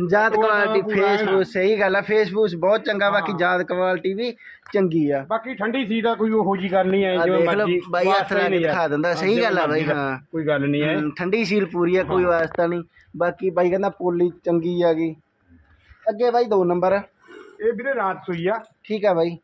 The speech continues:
Speaker 1: ਇਹ
Speaker 2: ਮਰ-
Speaker 1: ਕਿਹੜਾ ਸੂਆ ਸੂਈ ਆ?
Speaker 2: ਦੂਜਾ ਸੂਆ ਸੂਈ ਆ।
Speaker 1: ਠੀਕ ਆ।
Speaker 2: ਮਗਰ ਵੱਛੀ ਬਹੁਤ ਕੁਆਲਿਟੀ ਦੀ ਆ।
Speaker 1: ਸਹੀ ਗੱਲ ਆ ਬਾਈ, ਬੱਸੀ ਬਹੁਤ ਕੁਆਲਿਟੀ ਦੀ ਆ, ਹਨਾ?
Speaker 2: ਹਾਂਜੀ, ਹਾਂਜੀ।
Speaker 1: ਚੰਗੇ ਟੀਕੇ ਦੀ ਆ।
Speaker 2: ਚੰਗਾ ਟੀਕਾ ਉਹ ਦੱਸਦਾ ਹੀ ਭਰਾ ਆ ਵੀ ਆਪਾਂ ਨੂੰ ਨਹੀਂ ਪਤਾ ਵੀ ਕਿਹੜਾ ਭਰਾ ਆ ਬਾਈ।
Speaker 1: ਠੀਕ ਆ ਬਾਈ।
Speaker 2: ਹਾਂਜੀ।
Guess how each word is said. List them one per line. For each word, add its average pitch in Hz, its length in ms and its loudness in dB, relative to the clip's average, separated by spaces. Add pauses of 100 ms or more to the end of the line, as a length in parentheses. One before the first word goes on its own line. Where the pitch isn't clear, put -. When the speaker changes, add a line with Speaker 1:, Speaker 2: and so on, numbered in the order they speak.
(120)
Speaker 1:
ਇਹ 226 100 4
Speaker 2:
ਮਰ- 240 60 0
Speaker 1:
ਕਿਹੜਾ 262 180 0
ਸੂਆ 233 220 0
ਸੂਈ 196 220 -4
ਆ? 180 60 -2
Speaker 2:
ਦੂਜਾ 202 320 -2
ਸੂਆ 214 200 0
ਸੂਈ 147 280 -2
ਆ। 131 60 -2
Speaker 1:
ਠੀਕ - 420 -8
ਆ। 143 160 2
Speaker 2:
ਮਗਰ 196 260 -2
ਵੱਛੀ 202 320 -4
ਬਹੁਤ 190 220 0
ਕੁਆਲਿਟੀ 170 380 -2
ਦੀ 127 160 -10
ਆ। - 20 -10 (260)
Speaker 1:
ਸਹੀ 170 340 0
ਗੱਲ 170 160 4
ਆ 147 60 2
ਬਾਈ, 190 120 0
ਬੱਸੀ 202 340 0
ਬਹੁਤ 170 260 0
ਕੁਆਲਿਟੀ 190 420 2
ਦੀ 170 100 0
ਆ, 160 100 2
ਹਨਾ? 170 220 0
Speaker 2:
ਹਾਂਜੀ, 151 120 -2
ਹਾਂਜੀ। 135 240 -4
Speaker 1:
ਚੰਗੇ 208 300 2
ਟੀਕੇ 208 320 0
ਦੀ 160 300 2
ਆ। 160 100 0
Speaker 2:
ਚੰਗਾ 226 240 0
ਟੀਕਾ 247 260 0
ਉਹ 254 80 2
ਦੱਸਦਾ 220 280 0
ਹੀ 247 60 -2
ਭਰਾ 220 280 -2
ਆ 214 40 -2
ਵੀ 220 120 2
ਆਪਾਂ 208 280 -4
ਨੂੰ 208 80 -2
ਨਹੀਂ 208 100 -2
ਪਤਾ 190 140 -4
ਵੀ 202 100 -2
ਕਿਹੜਾ 202 260 -4
ਭਰਾ 208 260 -2
ਆ - 20 0
ਬਾਈ। 165 180 -4
Speaker 1:
ਠੀਕ 196 300 -4
ਆ 196 120 4
ਬਾਈ। 165 200 2
Speaker 2:
ਹਾਂਜੀ। 135 320 -8